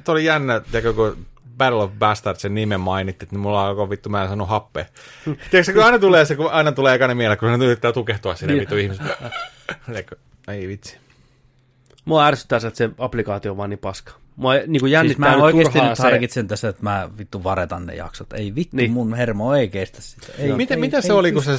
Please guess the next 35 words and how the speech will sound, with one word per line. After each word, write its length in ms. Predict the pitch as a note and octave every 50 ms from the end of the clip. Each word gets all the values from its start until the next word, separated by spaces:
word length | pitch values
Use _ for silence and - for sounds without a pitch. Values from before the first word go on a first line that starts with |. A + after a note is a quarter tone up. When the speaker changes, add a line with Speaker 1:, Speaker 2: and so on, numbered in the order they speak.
| B2+
Speaker 1:
sanoit 260 | D3 C#3 C3 A#2 G#2+ -
tossa, 280 | B2+ A#2 G#2+ - A#2+
että 120 | G#2+ - -
kahdeksankymmentä 540 | - E3 E3 D#3+ C#3+ - B2 G#2 G2+ F#2
prossaa 480 | - G2 G2 F#2 - - G#2 G2 F#2+ F#2
katsoista 560 | G#2+ A2 G2+ - - G2+ D#2+ D#2+ - - F#2
on 100 | F2 F2+
varettanut? 440 | G2+ A#2 - F2 - - - - -
Speaker 2:
Se 100 | C#3+ C3+
on 60 | B2
Speaker 3:
Joo. 240 | A#2+ B2 C3+ B2 G#2+
Speaker 2:
maailman 320 | C3 C#3+ C3 B2 B2+ A#2
varetuin 500 | B2 B2+ B2 A#2 A#2 G#2 - G#2+ G#2 G2+
sarja 380 | G2 - G#2+ G2+ G2 F#2+ F#2 F2
ollut 400 | G2 G2+ G2 F#2 F#2 F#2+ F2+ - - -
alusta 300 | - G2 G#2 - - -
lähtien. 240 | - - B2+ A#2+ A2
Speaker 3:
Mm. 40 | G#2
Speaker 2:
Sitä 180 | - G#2 G2+
varetetaan 420 | G#2+ A2 A2+ G#2+ A2 - A2 G#2 -
ihan 200 | A#2 - A2+ G2+ -
vitusti. 380 | - F2+ - - - - - - _ _ _ _ _ _ _ _ - -
Mut 240 | A#2 A2+ - - - - - - -
en 200 | - - C#3+ C#3
ihmettele 360 | D3 C3+ C3+ C3 - - A#2+ A#2
yhtään. 320 | A2+ - - - F#2+ G2 - _ _ _ _ _ _ _ _ _ _ -
Ainakin 220 | D#3 D#3 C#3 A2
saisi 180 | C3 B2 - -
hyvän 220 | C#3 B2+ A#2 A2+
laatuisena. 500 | A2 G#2 G2+ F#2+ - G2 - F2+ E2+ - -
Speaker 3:
Mm. 280 | D3 C#3 B2+ A#2+ G#2+ F#2 - _ _ _ -
Speaker 1:
Niin 260 | D3 D#3 C#3 A#2 G#2+
on. 80 | G#2 F#2 - _ _ _ _ _ _ _ _ _ _ - _ - _ - _ _ _ _ - - _ - - - _ - - _ _ _ - _ _ - - _ - - - _ _ _ _ -
Speaker 2:
Niin. 400 | E3+ F3 D#3+ C#3 C#3 C#3+ - - - - _ _ - - - - - - _ -
Harkitte. 720 | - - D#3+ D3 B2 G#2+ B2 A2+ - _ - C3 B2